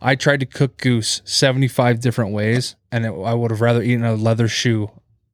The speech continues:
in the oven off the ground until I discovered this goose jerky, and I don't know what they do. I don't know if it's just jerky is always gonna be good. I don't know. But, uh, w-, I love having it in the freezer now. So that's why we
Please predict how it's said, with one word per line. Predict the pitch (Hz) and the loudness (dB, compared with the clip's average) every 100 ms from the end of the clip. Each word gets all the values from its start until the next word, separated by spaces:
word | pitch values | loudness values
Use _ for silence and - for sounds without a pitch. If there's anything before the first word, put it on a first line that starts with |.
| - | -4
in | 131 | -2
the | 127 | 2
oven | 120 113 104 | 2 2 0
off | 101 - | -2 -4
the | |
ground | 110 104 113 123 131 _ - - _ _ _ | -6 -4 -2 -4 -6 _ -20 -20 _ _ _
until | 147 117 - 123 | 0 0 2 2
I | 110 | 2
discovered | 107 - 120 113 113 | 0 -2 0 0 -2
this | 107 104 | -4 -6
goose | 110 110 | -6 -6
jerky, | - 120 - | -2 -2 -2
and | 110 | -2
I | 110 | -2
don't | 117 | -4
know | 107 | -2
what | 120 127 | -2 2
they | 135 | 0
do. | 123 135 139 | 2 2 4
I | 117 | 2
don't | 104 | -2
know | 104 | -6
if | 101 - | -8 -12
it's | - | -8
just | 107 101 - _ _ | -6 -8 -12 _ _
jerky | - 123 120 127 | 0 0 2 0
is | 110 | 2
always | 113 120 110 | 2 2 2
gonna | 117 113 | 0 0
be | 110 110 | -2 -2
good. | 117 117 123 127 _ | 2 2 0 -6 _
I | 110 | -4
don't | 104 104 | -2 0
know. | 113 123 - - - - _ _ | 0 -2 -4 -20 -20 -20 _ _
But, | 117 107 - 117 | 0 0 -2 -2
uh, | 104 95 | 0 -2
w-, | 98 117 | -4 -4
I | 87 | -2
love | 110 104 104 | -2 -2 -2
having | 101 101 | -4 -4
it | |
in | |
the | 101 | -6
freezer | 95 98 92 | -6 -6 -8
now. | 95 107 | -10 -8
So | - 104 101 | -4 -4 -2
that's | 120 117 | -2 0
why | 117 | -2
we | 104 104 | -4 -6